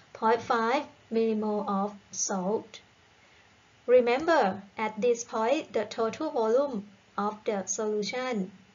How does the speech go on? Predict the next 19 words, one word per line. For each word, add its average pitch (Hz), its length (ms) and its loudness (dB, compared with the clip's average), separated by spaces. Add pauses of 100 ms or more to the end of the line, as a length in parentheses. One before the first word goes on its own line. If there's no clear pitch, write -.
(400)
becomes 214 680 0 (480)
thirty 226 520 2
milliliter. 208 920 -2 (480)
So 240 180 4
we 269 160 4
need 320 220 2
to 311 120 -2
find 247 320 2
out 254 380 2 (240)
concentration 226 840 -2
of 208 200 -2
hydrochloric 202 580 -4
acid, 190 440 -6
right? 214 320 0 (540)
For 196 520 0 (840)
calculate 208 680 0
the 185 200 -4
P 202 200 -6
H. - 420 -6